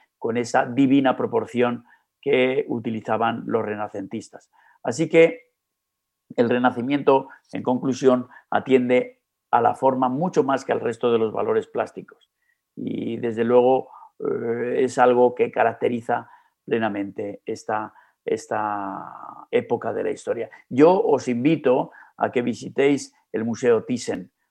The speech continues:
o en el Museo Thyssen, eh, en una sola planta, la segunda planta, se puede ver claramente, eh, el recorrido, este desarrollo desde la época medieval hasta culminar en el Renacimiento.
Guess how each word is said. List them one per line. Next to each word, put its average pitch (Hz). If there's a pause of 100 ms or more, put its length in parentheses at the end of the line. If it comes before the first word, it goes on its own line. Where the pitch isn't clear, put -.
o 107
en -
el 120
Museo 127
Thyssen, 160 (300)
eh, 123
en 120
una 160
sola 160
planta, 131
la 107
segunda 117
planta, 127 (460)
se 127
puede 160
ver 151 (160)
claramente, 143 (340)
eh, -
el 135
recorrido, 127
este 123
desarrollo 139 (340)
desde 117
la 113
época 135
medieval 127
hasta 123 (120)
culminar 113
en 120
el 110
Renacimiento. 110